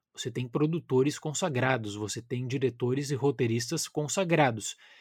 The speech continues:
Claro que pra assistir trinta filmes num, num curto prazo de tempo, três a cinco semanas, você tem que ter tempo livre, justamente, né? Então, geralmente, são pessoas que não atuam mais na indústria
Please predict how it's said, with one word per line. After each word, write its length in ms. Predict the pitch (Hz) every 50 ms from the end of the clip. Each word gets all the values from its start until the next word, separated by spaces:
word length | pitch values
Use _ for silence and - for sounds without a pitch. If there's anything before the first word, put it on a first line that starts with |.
| - - _ _ _ _
Claro 320 | - - 196 208 214 180 -
que 160 | - - 131
pra 240 | - _ - 147 131
assistir 380 | 113 - 156 131 - - 143
trinta 380 | 117 - 170 175 202 202 180 147
filmes 400 | 120 - 143 139 135 127 117 110
num, 440 | 120 120 123 120 117 113 113 120 123 _ -
num 320 | 156 143 120 120 120 113 - -
curto 380 | - 185 214 202 - - 127 117 -
prazo 340 | - 147 127 123 123 117 117
de 120 | 107 107 104
tempo, 440 | - - 151 185 190 160 135 107 - _ _ _ _ _ _ _
três 420 | - 135 131 151 170 165 - -
a 60 | - 113
cinco 340 | - - - 151 139 -
semanas, 600 | - - 135 120 117 135 170 190 180 123 120 - - - - - - - - _ _
você 220 | - 175 156 190
tem 160 | 156 139 156
que 80 | 147 -
ter 120 | - 160
tempo 300 | 131 - 147 139 131 175
livre, 300 | 160 139 135 127 117 110
justamente, 640 | 110 110 120 120 120 160 156 127 117 107 98 - -
né? 120 | 117 120 120 - - - - - _ _ -
Então, 400 | 135 117 - - 143 143 143 135
geralmente, 640 | 117 127 156 196 202 175 143 127 131 143 156 -
são 180 | - - 160 156
pessoas 380 | 156 170 - - 151 151 147
que 100 | - -
não 200 | 151 143 147 175
atuam 520 | 196 190 _ _ - 180 190 190 180 156 127
mais 320 | 123 117 120 123 120 113
na 80 | 127 170
indústria 640 | 190 175 156 165 185 156 - - - 185 202 202